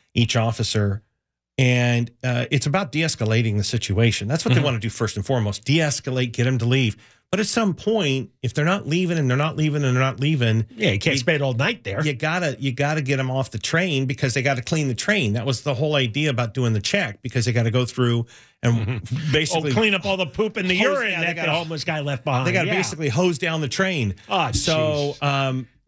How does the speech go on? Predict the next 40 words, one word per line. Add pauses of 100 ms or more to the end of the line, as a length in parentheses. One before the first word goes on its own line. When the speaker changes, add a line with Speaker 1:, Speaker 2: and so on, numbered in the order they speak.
(120)
Speaker 2:
It's
disgusting.
Speaker 1:
but
they
were
trying
to
get
the
guy
off
of
there,
and
he
was,
you
know,
refusing
lawful
commands,
and
he
wasn't
paying
attention,
and
he
got
in,
he
decided
he
wanted
to
get
into
a
fight
instead.